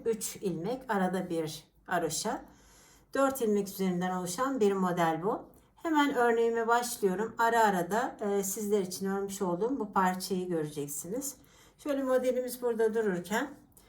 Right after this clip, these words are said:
biz de, e, örneğimizi hep beraber başlayalım değerli sevgili izleyicilerim.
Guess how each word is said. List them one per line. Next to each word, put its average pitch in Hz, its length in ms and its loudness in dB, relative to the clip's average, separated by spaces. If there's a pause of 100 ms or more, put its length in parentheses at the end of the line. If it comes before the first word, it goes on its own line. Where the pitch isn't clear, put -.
(320)
biz 214 200 -2
de, 226 60 10
e, 202 420 6
örneğimizi 202 720 2
hep 220 160 0
beraber 196 520 0
başlayalım 185 640 0
değerli 147 340 -2
sevgili 151 460 -4
izleyicilerim. 135 640 -6